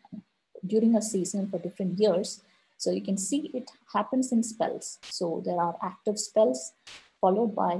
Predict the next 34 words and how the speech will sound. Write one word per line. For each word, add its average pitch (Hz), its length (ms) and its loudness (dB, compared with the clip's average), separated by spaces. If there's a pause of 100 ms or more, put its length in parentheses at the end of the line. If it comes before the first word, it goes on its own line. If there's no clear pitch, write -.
(120)
periods 226 320 -2
of, 180 160 -4
like, 175 240 0
lull, 180 400 2
or 175 180 0
there 165 160 -4
is - 160 -8
no 180 140 -4
precipitation, 202 960 -2
there 170 160 -2
is, - 80 -14
like, - 160 -12 (540)
again 180 280 -2
an 170 120 -6
active 180 280 -10
spell - 320 -6
and 202 140 -6
so - 160 -8
forth. - 180 -20 (520)
So 202 160 -2
some 311 320 2
years 277 320 4
you 226 80 0
can 208 180 2
have 202 320 0
many 185 300 2
number 185 260 2
of 175 160 -4 (100)
active 190 320 -6
spells, 226 440 0 (420)
some 190 180 0
years 185 420 -2 (140)
few. 277 380 0 (380)
So 180 480 -2